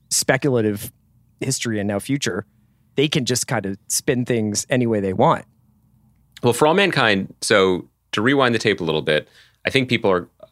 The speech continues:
Speaker 2: familiar. It is an Apple original. The third season just began, and my goal is to catch up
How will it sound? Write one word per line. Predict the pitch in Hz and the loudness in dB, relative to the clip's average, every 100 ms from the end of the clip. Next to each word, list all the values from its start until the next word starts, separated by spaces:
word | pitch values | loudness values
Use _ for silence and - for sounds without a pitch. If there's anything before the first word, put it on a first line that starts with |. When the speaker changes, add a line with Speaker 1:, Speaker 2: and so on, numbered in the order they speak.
| - | -10
Speaker 2:
familiar. | - 85 73 69 71 _ | -2 0 0 -2 -4 _
It | 87 80 | -2 0
is | 80 85 | 0 -2
an | 78 - | -4 -4
Apple | 78 82 90 82 80 76 - - | -2 0 0 0 0 -4 -8 -4
original. | 95 - 113 101 98 - _ _ _ - | -2 0 2 2 0 -6 _ _ _ -10
The | |
third | 92 110 98 | -2 0 0
season | 98 85 80 | -2 -2 0
just | 98 - | 0 0
began, | 131 92 73 104 _ _ - | 0 0 0 -4 _ _ -2
and | 82 80 78 - _ - | 2 2 -2 -6 _ -6
my | 85 85 | 0 0
goal | 80 95 90 92 | 0 2 2 2
is | 80 | -2
to | - | -4
catch | - 85 | -4 0
up | 82 - | 0 0